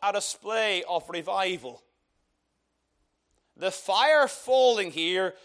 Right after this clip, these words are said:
is not an image of revival. If you want to see revival in this portion,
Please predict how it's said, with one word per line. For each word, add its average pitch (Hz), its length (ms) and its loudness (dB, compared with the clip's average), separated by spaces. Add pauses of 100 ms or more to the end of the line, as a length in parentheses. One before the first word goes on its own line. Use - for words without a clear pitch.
(200)
is 190 280 -4
not 233 500 0
an 214 180 -2 (120)
image 180 440 -6
of 175 200 -4
revival. 175 760 -6 (1200)
If 139 120 -14
you 156 80 -10
want 269 180 4
to 269 60 -6
see 285 140 0
revival 262 560 4
in 240 100 0
this 247 120 -4
portion, 202 600 -2